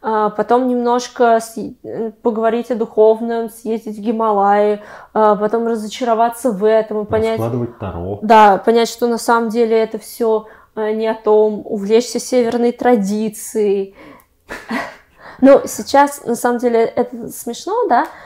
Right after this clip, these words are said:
Speaker 1: А, но сейчас действительно, так как мода на духовность присутствует,
Speaker 2: Да.
Speaker 1: и духовные люди пока ещё достаточно отличаются от тех, кто типа серая масса,
Speaker 2: Пока.
Speaker 1: да? Пока,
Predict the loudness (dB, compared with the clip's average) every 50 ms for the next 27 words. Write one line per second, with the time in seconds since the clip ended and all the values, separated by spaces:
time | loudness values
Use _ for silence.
0 | -20 -20 _ _ _ -4 -2 0 2 2 2 0 0 -2 -4 -4 -6 -4 -2 0
1 | 0 0 0 -2 -2 -2 -2 0 2 2 2 2 2 2 0 0 -2 -4 -6 -20
2 | _ _ 0 0 0 0 -2 -12 -10 -4 0 2 4 6 6 6 6 4 2 0
3 | -2 -4 -4 -6 -6 -6 0 4 6 6 6 4 2 -6 -10 -10 _ _ -10 -10
4 | -10 -6 0 0 0 0 0 -2 -6 -4 -2 -2 -2 -4 -6 -10 -8 -6 -6 -6
5 | -6 -4 0 2 4 4 4 2 0 -2 -2 -2 -2 -4 -4 -4 -4 -4 -4 -2
6 | 0 2 2 2 0 -2 -6 -8 -8 -6 -2 0 -2 0 -2 -8 -12 -12 -16 -16
7 | -16 -18 -20 -20 _ -10 -10 -10 -8 -6 -8 -8 -8 -6 -2 2 2 4 4 2
8 | 2 0 -4 -6 -8 -12 -6 -4 -4 -4 -4 -6 -8 -10 -10 -10 _ _ -20 _
9 | -8 -2 0 0 0 0 -6 -14 -10 -10 -10 -10 -10 -14 -10 -10 -10 -8 -8 -10
10 | -10 -8 -4 -2 -2 -2 -2 -2 -4 -4 -2 -2 0 -2 -2 -4 -8 -10 -10 -12
11 | -12 -12 _ -20 -20 -20 -20 -18 -18 -16 -14 -8 -6 -6 -6 -6 -8 -12 -16 _
12 | _ 0 2 2 2 4 4 4 4 4 0 -8